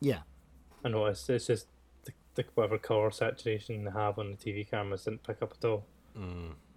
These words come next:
Speaker 2: Plus, the Mercedes changed this year, so there's
Speaker 1: Mm-hmm.
Speaker 2: not really any confusion. <laughs> As there would have been. But they were, that was such a disappointment last year from where they were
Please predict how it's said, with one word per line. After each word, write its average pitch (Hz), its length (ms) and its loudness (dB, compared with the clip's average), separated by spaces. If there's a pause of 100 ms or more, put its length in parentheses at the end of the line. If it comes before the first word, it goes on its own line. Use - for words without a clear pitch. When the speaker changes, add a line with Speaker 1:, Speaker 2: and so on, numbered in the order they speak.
(140)
Speaker 2:
Plus, 175 200 10
the 127 60 0
Mercedes 117 480 6
changed 107 300 2
this 95 220 2
year, 107 120 0
so - 180 -4
there's 127 220 0
Speaker 1:
Mm-hmm. 143 80 -6
Speaker 2:
not 117 100 -2
really 104 240 0
any 101 100 -6
confusion. 120 580 2
<laughs> - 60 -20 (1500)
As 127 120 -4
there 110 80 2
would 107 160 2
have 113 80 -2
been. 107 160 -4 (560)
But 107 160 4
they 135 120 8
were, 107 300 6 (360)
that 127 140 4
was 120 140 -4
such 127 300 2
a - 20 -6
disappointment 110 640 2
last 104 260 -4
year 107 140 2
from 110 260 -2
where 107 140 6
they 104 100 2
were 104 300 4